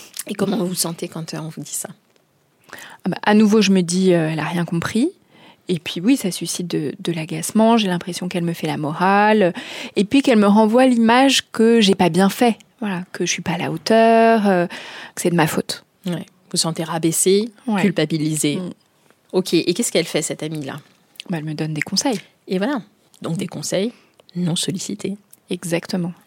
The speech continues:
Speaker 1: Eh oui.
Speaker 2: Et pas du tout adaptés.
Speaker 1: Celle qui vous dit, « Bah, je comprends la réaction de ton patron, hein. » Eh ben, attends, lui aussi doit se, probablement subir beaucoup de pression. Tu sais, quand même, t'as de la chance qu'il s'énerve pas plus souvent,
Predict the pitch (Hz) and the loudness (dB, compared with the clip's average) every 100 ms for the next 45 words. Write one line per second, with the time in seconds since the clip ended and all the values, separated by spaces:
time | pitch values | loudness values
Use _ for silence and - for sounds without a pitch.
0 | - 147 156 - _ _ - 170 - 175 | -12 -10 -12 -14 _ _ -6 -4 0 0
1 | 165 - 185 165 - - - _ _ - | 0 0 0 0 -2 -4 -8 _ _ -16
2 | - - - - - - - - - 320 | -12 -12 -14 -16 -16 -16 -18 -16 -2 0
3 | 381 381 285 277 269 381 381 349 269 - | 4 4 4 4 6 6 6 4 2 4
4 | 381 - 349 233 214 196 185 160 160 196 | 2 4 4 4 2 2 2 0 -2 -2
5 | 466 523 403 - _ _ _ _ _ - | 0 2 2 0 _ _ _ _ _ -4
6 | 165 165 156 214 262 254 165 - 330 427 | 0 0 2 2 4 6 4 4 2 4
7 | 277 - 196 208 208 196 196 202 185 175 | 4 2 2 2 4 4 4 2 2 2
8 | 165 196 180 - - 156 - 214 220 - | 2 2 0 -2 -2 0 2 2 0 -6
9 | - _ _ _ _ _ _ _ _ _ | -20 _ _ _ _ _ _ _ _ _
10 | _ - - 466 - 202 302 156 156 151 | _ -8 -4 -2 -2 -2 -2 -2 -4 -6
11 | - 359 - 175 165 151 - 349 - 180 | -6 -6 -6 -6 -6 -6 -8 -8 -8 -10
12 | 226 320 | -6 -6